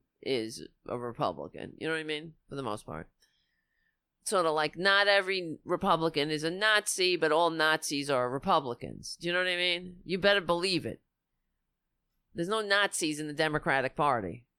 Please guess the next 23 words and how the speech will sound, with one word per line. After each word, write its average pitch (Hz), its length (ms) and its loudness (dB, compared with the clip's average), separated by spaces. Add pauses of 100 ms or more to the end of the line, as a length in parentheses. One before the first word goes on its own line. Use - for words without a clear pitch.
(2750)
And 131 480 -8
believe 160 420 -4
me, 170 220 0
they 147 160 0
wouldn't, 147 460 -4
even 202 260 -4
if 202 100 -6
there 196 160 0
were, 196 340 2 (360)
they 202 240 -2
wouldn't, 226 640 -2
uh, 180 440 2 (1160)
they 196 140 -6
wouldn't 226 300 -8
be 202 180 0
elevated 175 520 2
to 170 160 0
the 160 100 4
highest 160 420 2
office 147 340 0
in 147 120 -8
the 131 80 -2
land. 113 500 0